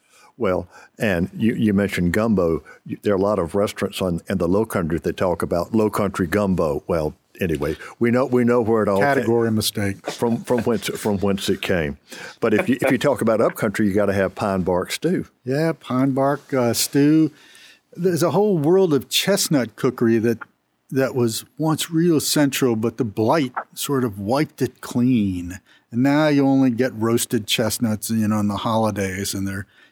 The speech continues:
Speaker 2: either Asian or European. But we're within a, three or four years of the American chestnut being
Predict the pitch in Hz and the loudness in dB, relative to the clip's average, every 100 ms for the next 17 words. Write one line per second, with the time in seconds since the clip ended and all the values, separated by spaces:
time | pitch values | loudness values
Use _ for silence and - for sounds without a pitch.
0 | _ 120 110 107 110 117 113 110 101 101 | _ 0 0 0 2 2 2 0 0 -2
1 | 110 110 - 135 127 110 101 _ - - | -2 -2 -2 0 2 2 -2 _ -20 -20
2 | - 160 196 233 208 180 - 156 139 131 | -6 -2 2 2 4 2 2 2 2 0
3 | - 113 - - 196 151 - 135 120 120 | -10 -14 -10 0 2 2 2 0 2 2
4 | 160 120 92 107 101 107 107 107 113 123 | 2 2 0 -2 -2 -4 0 2 2 0
5 | 110 101 - 120 - 104 95 - 110 101 | -2 -2 -2 -2 -2 -2 -2 -2 -2 0
6 | 98 | -2